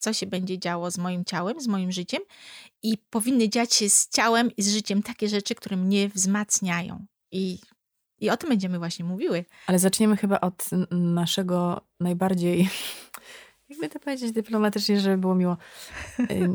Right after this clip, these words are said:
Speaker 2: nielubianego słowa, bo tu się obie zgadzamy. To jest słowo sexy, tak bardzo wykorzystywane i właściwie nawet nau-,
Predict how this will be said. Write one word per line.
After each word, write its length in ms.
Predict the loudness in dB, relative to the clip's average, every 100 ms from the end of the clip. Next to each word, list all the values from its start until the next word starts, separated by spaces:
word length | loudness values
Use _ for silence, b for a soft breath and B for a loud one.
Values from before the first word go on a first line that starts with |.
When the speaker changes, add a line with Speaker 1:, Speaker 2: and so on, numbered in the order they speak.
| 0 4
Speaker 2:
nielubianego 640 | 6 6 6 6 6 4
słowa, 380 | 2 2 2 2
bo 180 | 2 -2
tu 140 | -2
się 160 | -4 -2
obie 220 | 0 0
zgadzamy. 600 | 0 0 2 2 0 -2
To 80 | -4
jest 220 | -4 -2
słowo 360 | -2 -2 -2 -2
sexy, 640 | 0 0 0 2 2 2 0 -4 _ _
tak 200 | -4 0
bardzo 640 | 2 4 2 -2 -2 -4 -6
wykorzystywane 800 | -6 -4 -4 -4 0 0 0 -2
i 120 | -4
właściwie 340 | -4 -6 -4 -4
nawet 220 | -4 -2
nau-, 300 | -2 -2